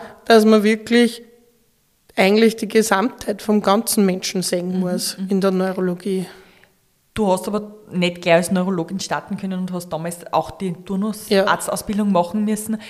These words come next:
Speaker 2: Wie ist dir dann gegangen, obwohl du gewusst hast, du möchtest Neurologin werden, hast wahrscheinlich auch ganz viel davon
Speaker 1: Ja,
Speaker 2: mitnehmen
Speaker 1: sicher.
Speaker 2: können,
Speaker 1: Ich finde
Speaker 2: ja?
Speaker 1: auch, ich habe einen Turnus wichtig gefunden.
Speaker 2: Ja,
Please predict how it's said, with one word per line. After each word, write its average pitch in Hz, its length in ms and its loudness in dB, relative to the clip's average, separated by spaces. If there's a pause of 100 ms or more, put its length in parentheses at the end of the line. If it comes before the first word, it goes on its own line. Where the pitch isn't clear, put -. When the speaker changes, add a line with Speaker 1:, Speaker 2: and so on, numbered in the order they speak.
(220)
Speaker 2:
Wie 180 100 2
ist 208 120 -2
dir 220 60 -2
dann 190 120 0
gegangen, 160 240 2
obwohl 185 320 -2
du 208 100 -2
gewusst 175 380 -6
hast, 165 280 -4
du - 80 -12
möchtest 160 340 -10
Neurologin 151 520 -6
werden, 143 220 -2
hast 151 160 -6
wahrscheinlich 151 380 -8 (120)
auch - 260 2
ganz - 240 -4
viel 180 160 -4 (640)
davon 233 100 2
Speaker 1:
Ja, 220 100 8
Speaker 2:
mitnehmen 185 240 4
Speaker 1:
sicher. 156 140 2
Speaker 2:
können, 240 140 0
Speaker 1:
Ich 233 80 2
finde 247 280 6
Speaker 2:
ja? 196 160 6
Speaker 1:
auch, 247 60 -8
ich 214 100 6
habe 202 200 6
einen 190 160 4
Turnus 190 360 4
wichtig 208 420 -2
gefunden. 175 400 -2
Speaker 2:
Ja, 180 220 2